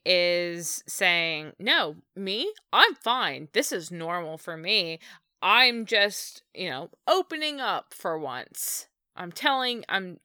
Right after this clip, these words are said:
I'm expressing my truth. I think you're pathetic. I think that you are just daddy's little soldier, like you said. And we're no closer to finding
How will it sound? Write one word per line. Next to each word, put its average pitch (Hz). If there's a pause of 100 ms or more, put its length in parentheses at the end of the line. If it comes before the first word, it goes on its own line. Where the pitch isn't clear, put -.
I'm 170
expressing 233
my 185
truth. - (340)
I 196
think 214
you're 180
pathetic. 277 (640)
I 170
think 170
that 165 (200)
you 175
are 165
just 151 (280)
daddy's 185
little 175
soldier, 254 (100)
like 185
you 170
said. 196 (920)
And 175 (400)
we're 208 (260)
no 247
closer 247
to 214
finding 180